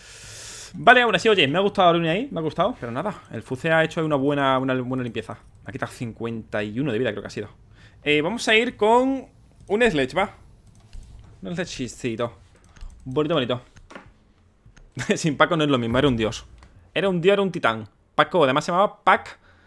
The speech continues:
G N, como Paco G N, ¿sabes? En plan, "Paco, buenas noches". <laughs> Vamos a ir nosotros por ventana doble, ¿vale?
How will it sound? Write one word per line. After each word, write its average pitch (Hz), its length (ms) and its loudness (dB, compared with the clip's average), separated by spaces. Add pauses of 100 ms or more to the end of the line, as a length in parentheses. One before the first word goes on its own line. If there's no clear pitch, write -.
(320)
G 156 240 2
N, 113 180 0
como 117 180 -6
Paco 160 200 2
G 165 140 0
N, 113 180 -4
¿sabes? 139 100 -6
En 160 40 -12
plan, 139 140 -6
"Paco, 151 200 0
buenas 147 180 2
noches". 120 340 -6
<laughs> - 60 -20 (840)
Vamos 185 100 2
a 202 40 4
ir 214 40 4
nosotros 196 220 2
por 175 100 2
ventana 165 220 4
doble, 123 180 4
¿vale? 180 220 6